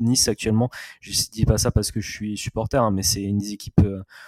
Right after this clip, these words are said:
où je prends le moins de plaisir à la regarder jouer parce que c'est une équipe, t'as l'impression, qui a pas envie d'aller chercher forcément un résultat. Euh, donc c'est, c'est très compliqué. Donc non, moi je pense qu'actuellement, la onzième place, ça me choque absolument pas.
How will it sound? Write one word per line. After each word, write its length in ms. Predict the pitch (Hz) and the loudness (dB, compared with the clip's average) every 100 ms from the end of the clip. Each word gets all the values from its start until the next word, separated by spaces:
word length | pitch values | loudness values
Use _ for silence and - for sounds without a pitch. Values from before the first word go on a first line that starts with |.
| - | -12
où 60 | 110 | -4
je 60 | - | 0
prends 120 | 104 | 2
le 80 | 110 | 2
moins 140 | 127 | 2
de 40 | |
plaisir 240 | - 117 117 | 2 2 2
à 40 | |
la 60 | 104 | 2
regarder 360 | 107 104 104 | 0 -2 -2
jouer 240 | 101 107 - | 4 4 4
parce 200 | 92 - | -2 -6
que 120 | 95 | -6
c'est 180 | - 101 | -4 -2
une 100 | 98 | -4
équipe, 240 | - - | -6 -8
t'as 100 | 107 | -6
l'impression, 360 | 101 98 - 117 | -2 -2 -2 -4
qui 120 | 101 | -4
a 40 | |
pas 120 | - 110 | 0 2
envie 160 | 110 | 4
d'aller 180 | 107 107 | 2 0
chercher 320 | 98 - - | -2 -2 0
forcément 460 | - - 101 101 98 | 0 0 -4 -4 -4
un 40 | |
résultat. 380 | 98 95 101 113 - _ _ _ _ _ 87 | -6 -8 -8 -8 -12 _ _ _ _ _ -14
Euh, 160 | 90 | -12
donc 220 | 87 98 | -12 -10
c'est, 280 | - 98 95 | -10 -6 -8
c'est 180 | 90 101 | -8 -10
très 160 | - 123 | -10 -8
compliqué. 520 | 117 113 110 123 127 | -8 -10 -6 -4 -4
Donc 200 | 107 110 | -6 -2
non, 200 | 123 135 | 0 2
moi 140 | 120 | 2
je 80 | - | 0
pense 200 | 117 - | -4 -4
qu'actuellement, 680 | 113 107 - 104 104 120 117 | -2 -4 -2 -4 -2 0 0
la 80 | 101 | -2
onzième 300 | 101 104 104 | -2 -4 -2
place, 340 | 113 - - | -2 0 -2
ça 60 | 92 | -2
me 200 | 98 92 | -6 -8
choque 280 | - 101 110 | -8 -6 -6
absolument 580 | - 107 113 107 107 | -6 -4 -2 0 0
pas. 220 | 101 113 | 0 0